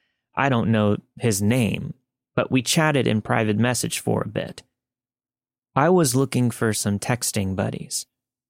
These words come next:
We ended up interacting. We texted on and off for a week, and he started demanding private content from me.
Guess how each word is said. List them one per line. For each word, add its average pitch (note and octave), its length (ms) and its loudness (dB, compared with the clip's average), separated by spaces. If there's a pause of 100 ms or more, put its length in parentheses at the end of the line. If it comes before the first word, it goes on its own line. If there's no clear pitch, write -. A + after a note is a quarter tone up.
(140)
We G#2+ 140 4
ended G#2 180 2
up G#2+ 160 0
interacting. A2+ 720 0 (480)
We F3 120 4
texted E3+ 520 0
on C#3 180 2
and C3 80 2
off G#2+ 320 0
for A2 240 2
a G#2 80 4
week, A#2+ 400 0 (420)
and A2 140 0
he B2 120 2
started B2+ 340 2
demanding G#2 500 2
private G2+ 420 -2
content A#2 540 -2
from F#2+ 260 -4
me. E2+ 260 -10